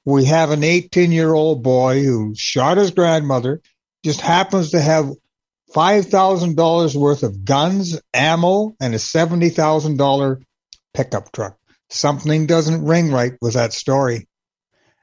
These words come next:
I mean, there are other things that the police waited hours before they went into,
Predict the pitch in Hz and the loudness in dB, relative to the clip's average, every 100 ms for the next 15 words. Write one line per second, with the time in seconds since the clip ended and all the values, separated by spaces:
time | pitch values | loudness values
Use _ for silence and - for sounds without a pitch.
0 | - 131 147 147 156 160 165 180 165 156 | -4 0 0 2 0 0 0 0 -2 -2
1 | 139 117 147 139 131 - 160 160 135 165 | -2 -4 -4 -4 -4 0 0 0 0 2
2 | 170 160 135 160 190 180 139 113 127 - | 2 0 0 0 2 2 0 -2 -6 -4
3 | 139 135 135 135 131 123 | 0 0 0 0 -2 -4